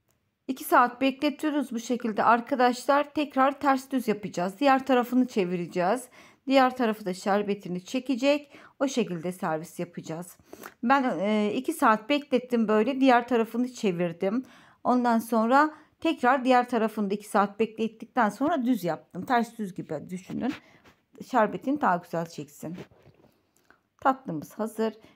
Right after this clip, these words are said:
Pişirirken de arkadaşlar, e, dikkat edelim. Altı da güzel kızarması gerekiyor. İçi hamur kalmasın. Altı üstü aynı şekilde olsun. Buna dikkat edelim arkadaşlar. Servis tabağına alıyorum böyle.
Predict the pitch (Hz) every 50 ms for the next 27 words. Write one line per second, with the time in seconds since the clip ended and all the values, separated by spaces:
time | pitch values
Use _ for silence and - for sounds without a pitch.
0 | _ _ - 294 277 - 359 311 330 339 - 294 262 247 220 233 247 262 254 294
1 | 262 240 226 233 226 - - 285 285 269 - - - - 208 202 202 196 190 190
2 | 240 - _ - 311 311 262 202 202 214 247 254 254 - - 220 214 226 233 226
3 | - 277 277 269 226 233 196 220 220 226 226 - - - 208 208 208 202 202 202
4 | - - 202 202 180 170 170 - - - 180 202 226 247 - - - - _ _
5 | _ 247 247 - 277 247 240 240 240 262 262 - 262 226 208 190 180 175 180 185
6 | - - - - - 220 247 247 247 254 226 220 - - 262 254 - - 285 -
7 | 247 254 247 226 - - 220 208 208 214 202 190 202 185 175 165 - - 180 180
8 | - - _ _ _ _ _ - 262 269 247 254 254 - 247 240 214 185 - 180
9 | 170 160 165 160 160 170 165 - 170 147 156 175 - - - 240 285 370 - _
10 | _ _ _ _ _ _ _ _ _ _ _ _ _ _ _ _ _ _ _ _
11 | _ _ _ _ _ _ _ _ _ _ _ _ _ _ _ _ _ _ _ _
12 | - _ - 247 240 240 226 240 - - 220 180 175 160 165 160 123 156 214 240
13 | 269 269 254 247 247 226 214 214 220 214 240 262 302 302